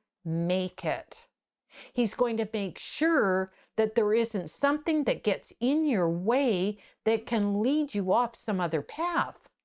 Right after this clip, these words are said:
or have you fall short of the fullness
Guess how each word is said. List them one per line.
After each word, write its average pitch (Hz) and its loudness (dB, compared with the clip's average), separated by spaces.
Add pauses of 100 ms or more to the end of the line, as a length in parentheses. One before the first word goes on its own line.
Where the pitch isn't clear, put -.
(1120)
or 294 4
have 311 2
you 285 0
fall 285 0
short 320 0
of 185 -2
the 202 -2
fullness 302 0